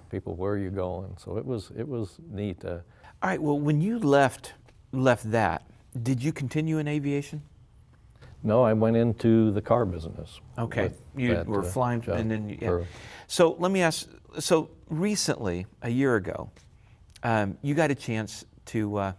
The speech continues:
Speaker 2: kinda get back into aviation, at least for a day. Tell me about that.
Speaker 1: Well, I was a honorary wing commander out at the Joint Navy Air Base in, uh, Fort Worth,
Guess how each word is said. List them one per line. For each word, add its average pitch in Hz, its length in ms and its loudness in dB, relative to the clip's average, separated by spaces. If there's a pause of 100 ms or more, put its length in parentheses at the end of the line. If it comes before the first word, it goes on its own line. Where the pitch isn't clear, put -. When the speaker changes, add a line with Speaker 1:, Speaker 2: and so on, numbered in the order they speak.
(100)
Speaker 2:
kinda 135 200 -4
get 147 200 -6
back 143 220 -6
into 139 240 -4
aviation, 110 480 -4
at - 80 -8
least 110 180 -6
for 107 100 -6
a 101 40 -4
day. 90 320 -4 (220)
Tell 226 120 -6
me 175 100 -2
about 80 240 -6
that. - 200 -12 (920)
Speaker 1:
Well, 110 120 6
I 113 80 10
was 110 220 6
a 98 420 4
honorary 113 720 6 (140)
wing 117 300 4
commander 104 800 0
out 87 220 -2
at 87 180 -2
the 92 300 -4 (120)
Joint 98 360 -4 (440)
Navy 98 360 0
Air 98 120 2
Base 90 460 0
in, 90 320 -6
uh, 87 160 -4
Fort 98 320 0
Worth, 98 360 2